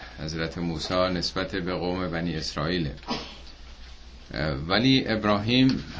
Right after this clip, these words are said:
عمدتاً شخص خودش، ویژگی‌هایی که داشته مطرح شده در قرآن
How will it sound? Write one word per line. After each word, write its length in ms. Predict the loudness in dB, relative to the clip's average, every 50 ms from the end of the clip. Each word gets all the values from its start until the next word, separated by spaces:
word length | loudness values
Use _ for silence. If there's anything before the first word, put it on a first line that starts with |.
| -6 -6 -6 -2 2
عمدتاً 720 | 4 4 4 4 4 2 0 0 0 2 2 2 0 0
شخص 440 | 0 0 2 2 2 2 0 0 0
خودش، 580 | 0 0 0 0 0 0 0 0 0 -2 -4 -4 -4
ویژگی‌هایی 800 | -4 -4 -2 -2 -2 0 0 0 0 0 0 0 0 2 0 0
که 200 | 0 0 -2 -2
داشته 720 | 0 0 0 0 0 0 0 0 2 4 4 4 4 2 0 -2 -2
مطرح 380 | -2 -2 -2 -2 -4 -4 -2 -2
شده 300 | -4 -4 -2 -2 -2 -2
در 180 | -2 -2 -2
قرآن 460 | -2 -2 -4 -4 -2 -2 -4 -4 -6